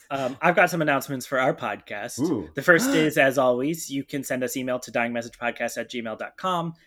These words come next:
Speaker 1: Maybe you solved a mystery. Maybe there's something we should watch. Maybe you have thoughts.
Speaker 2: And as ever, if you have erotic fan art, uh, about Quinta and,
Speaker 1: Uh,
Speaker 2: uh,
Speaker 1: <laughs>
Speaker 2: Q and what they did in that tree, send that along as well.
Speaker 1: Michael is really desperate for some erotic fan art.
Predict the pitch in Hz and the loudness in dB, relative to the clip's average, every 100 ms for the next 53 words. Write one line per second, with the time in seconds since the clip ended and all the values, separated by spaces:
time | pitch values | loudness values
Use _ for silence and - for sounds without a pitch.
0 | _ _ 143 139 135 139 147 131 131 135 | _ _ -6 -4 -2 -2 -2 -4 -4 -6
1 | - 143 135 131 127 127 131 123 123 123 | -4 -4 -2 -2 -4 -8 -8 -8 -8 -6
2 | 127 120 123 120 117 - - - 120 123 | -8 -4 0 0 -2 -8 -14 -10 -8 -6
3 | 120 113 131 120 117 - 117 113 - - | -6 -8 -10 -6 -6 -4 -2 -2 -4 -12
4 | - _ _ _ 120 123 127 127 147 147 | -14 _ _ _ -6 0 0 2 2 2
5 | 123 127 117 113 110 - 110 110 123 - | 0 -2 -2 -2 -2 -4 -2 -2 -4 -4
6 | 151 139 113 - - 104 107 104 101 - | -2 2 0 -2 -4 -4 -2 -2 -4 -4
7 | 127 123 120 120 - 117 110 104 104 - | -6 -2 0 -2 -4 -8 -6 -8 -10 -16
8 | - - 151 - _ - - 110 160 190 | -18 -10 -10 -10 _ -4 -2 0 -2 2
9 | 151 151 123 123 127 131 123 120 120 165 | 4 4 2 -2 -2 -2 0 -2 -2 -2
10 | 147 127 143 127 127 127 127 131 131 139 | -2 -2 -6 -8 -4 -2 -2 -2 -2 -2
11 | 131 151 101 175 180 220 285 254 185 143 | -2 0 0 2 2 4 4 4 2 4
12 | 165 175 160 151 131 - 127 - 135 139 | 6 6 8 6 6 2 -2 0 -2 0
13 | 123 120 113 113 - 120 113 113 117 | 0 0 0 -2 -6 -8 -4 -4 -4